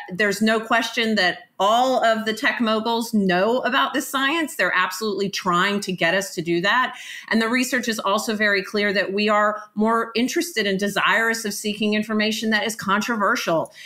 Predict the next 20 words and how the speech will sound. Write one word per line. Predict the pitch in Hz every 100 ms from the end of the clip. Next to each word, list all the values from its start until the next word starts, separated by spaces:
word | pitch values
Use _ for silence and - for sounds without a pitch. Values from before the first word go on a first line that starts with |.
| - -
and | 202
so | 202 208 196 202
they | 208 208
want | 190 202 247 -
to | 240
feed | - 220 208
us | 190 -
stuff | 190 185 -
that | 190 -
is | 196 190
controversial, | - 202 202 202 202 196 220 208
that, | 185 180 175 - - -
that | 185 185
gets | 208 208 -
us | 202 202 - -
excited | 190 - 185 208 226 220 208
and | 190 180 175
interested, | 202 208 247 240 240 233 -
but | 208 196
in | 202 196